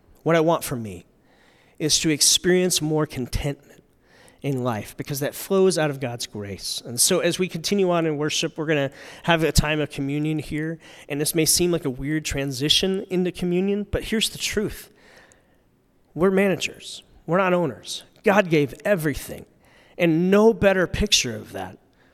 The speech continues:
than in the sacrifice of Jesus, of his life and his death and his resurrection to say, "I'm doing everything I can for you. Everything. I'm giving it all."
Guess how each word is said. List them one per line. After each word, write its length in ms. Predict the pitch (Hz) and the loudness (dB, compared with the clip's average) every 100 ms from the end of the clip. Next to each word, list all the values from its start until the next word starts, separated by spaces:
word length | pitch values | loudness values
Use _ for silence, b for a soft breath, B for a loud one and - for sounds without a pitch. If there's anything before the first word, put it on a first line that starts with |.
| b b _ - | b b _ -6
than 380 | 131 - 196 | 0 4 4
in 160 | 180 180 | 4 2
the 80 | 156 | 2
sacrifice 720 | - 202 220 196 180 170 - | 2 0 0 0 2 0 0
of 100 | 147 | -4
Jesus, 440 | 185 190 127 - | -2 -2 -2 -6
of 120 | 120 | -6
his 200 | - 202 | -2 0
life 380 | 175 175 131 - - B B | 2 2 2 -4 -16 B B
and 120 | 143 | -2
his 220 | 196 202 | 2 2
death 260 | - 160 151 | 4 0 0
and 100 | 127 | 0
his 220 | 190 185 | 0 2
resurrection 540 | 185 170 160 156 - 139 | 2 2 2 2 0 0
to 60 | |
say, 240 | - 151 - B B B | 2 2 0 B B B
"I'm 140 | 214 | 2
doing 220 | 196 165 123 - | 4 4 2 -2
everything 580 | 220 220 202 175 151 123 | 0 4 4 4 0 -2
I 80 | 120 | -6
can 240 | 123 113 | -8 -8
for 160 | - 104 | -8 -8
you. 220 | 87 120 _ b _ | -10 -16 _ b _
Everything. 680 | 226 277 180 113 - - - - | 2 2 2 -4 -6 -16 -12 -4
I'm 120 | 190 | -2
giving 220 | 208 214 | 2 2
it 100 | 202 | 2
all." 560 | 165 233 - - - | 4 4 2 -6 -20